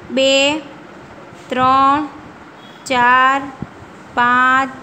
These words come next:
છ, સાત, આઠ અને નવ. મીણબત્તી કેટલી દેખાય છે? ધ્યાનથી જુઓ. કેટલી છે? નવ.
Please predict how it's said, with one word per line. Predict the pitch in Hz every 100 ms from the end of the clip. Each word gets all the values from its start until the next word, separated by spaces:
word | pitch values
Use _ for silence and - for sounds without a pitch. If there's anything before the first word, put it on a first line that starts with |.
| - - - -
છ, | - 247 240 247 254 277 277 - - - - -
સાત, | 262 240 247 254 254 254 - - - - - -
આઠ | 240 240 240 247 254 -
અને | 220 220 220 294 466 466 -
નવ. | 262 240 202
મીણબત્તી | 220 233 233 247 - 262
કેટલી | 349 349 392
દેખાય | 359 320 320
છે? | 320 294
ધ્યાનથી | 247 240 247 302
જુઓ. | 262 247 185 - - - - - - - - - - -
કેટલી | 294 320 370
છે? | 330 320 320 330 392 466 - - - -
નવ. | 262 262 214